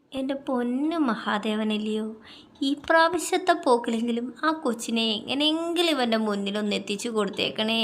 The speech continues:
എൻ്റെ മഹാദേവ." കിച്ചു ഓരോന്നും മനസ്സിൽ പിറുപിറുത്തുകൊണ്ട് നിൽക്കുന്ന കണ്ടതും ആദിക്ക് വല്ലാതെ ദേഷ്യം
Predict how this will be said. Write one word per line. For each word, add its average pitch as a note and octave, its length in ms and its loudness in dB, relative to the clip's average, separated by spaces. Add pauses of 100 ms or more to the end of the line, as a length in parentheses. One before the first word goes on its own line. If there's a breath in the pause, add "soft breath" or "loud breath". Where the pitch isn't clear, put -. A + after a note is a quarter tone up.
എൻ്റെ G3 240 -2
മഹാദേവ." G#3+ 480 4 (720 loud breath)
കിച്ചു D#4+ 220 0 (140)
ഓരോന്നും C4 440 4
മനസ്സിൽ A3 480 4
പിറുപിറുത്തുകൊണ്ട് A3 760 4
നിൽക്കുന്ന G3+ 380 2
കണ്ടതും G3 320 2 (240)
ആദിക്ക് D4+ 340 6
വല്ലാതെ G3+ 480 6
ദേഷ്യം F#3 320 2